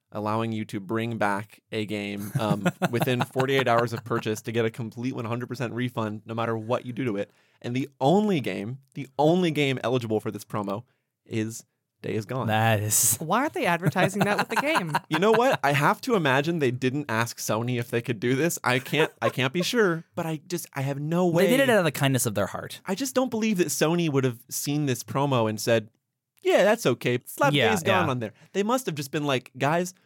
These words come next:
Speaker 1: we're losing so much money. Nobody <laughs> comes to GameStop anymore. Just start giving them," <laughs> you know, 'cause here's the thing. GameStop makes one hundred percent of the profit from a used game sale, whereas they only make a portion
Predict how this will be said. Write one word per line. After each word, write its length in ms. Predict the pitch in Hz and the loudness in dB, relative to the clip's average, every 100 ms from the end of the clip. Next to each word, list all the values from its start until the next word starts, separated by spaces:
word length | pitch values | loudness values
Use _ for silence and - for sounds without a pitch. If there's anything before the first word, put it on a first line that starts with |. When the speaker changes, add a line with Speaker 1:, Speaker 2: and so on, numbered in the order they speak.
| _ _ | _ _
Speaker 1:
we're 100 | 139 | -2
losing 360 | 131 160 147 110 | 2 0 0 -6
so 260 | - 147 | -2 -2
much 200 | 214 220 165 | -2 -4 -4
money. 320 | 156 160 180 | -4 -4 -8
Nobody 340 | 110 117 160 165 | -2 -2 -2 -2
<laughs> 120 | - | -2
comes 180 | 151 139 | -2 -8
to 80 | 127 | -8
GameStop 520 | 127 131 131 120 113 | -6 -6 -4 -6 -6
anymore. 460 | 117 113 113 113 - _ _ _ _ | -6 -6 -4 -6 -10 _ _ _ _
Just 160 | - - | -6 -2
start 260 | 151 156 | 0 2
giving 220 | 160 165 | 0 0
them," 140 | 180 185 - - _ | 0 0 -4 -12 _
<laughs> 300 | _ - - | _ -20 -10
you 80 | 156 | -10
know, 60 | - - | -10 -10
'cause 100 | 180 | -4
here's 140 | 269 | -2
the 60 | 226 | -2
thing. 200 | 254 135 - - - | -4 -4 -8 -16 -4
GameStop 440 | 196 269 254 226 | -2 -2 -2 -2
makes 240 | 170 165 156 | -2 -4 -4
one 100 | 127 | -6
hundred 380 | - 170 208 - | -6 -8 -8 -8
percent 380 | 135 139 127 131 | -6 -2 -4 -4
of 100 | 110 | -10
the 80 | 110 | -10
profit 500 | 131 127 131 107 - | -4 -4 -2 -4 -6
from 160 | 107 | -8
a 60 | 104 | -8
used 380 | 101 110 107 - | -4 -4 -4 -6
game 260 | 107 107 | -4 -4
sale, 420 | 101 - 95 87 107 | -6 -6 -6 -8 -6
whereas 260 | 117 110 107 | -2 -2 -2
they 120 | 113 | -4
only 260 | 117 135 135 | -2 -2 -2
make 260 | 117 110 | -2 -4
a 60 | 110 | -8
portion 680 | _ 135 160 - 98 95 | _ -4 -4 -6 -10 -12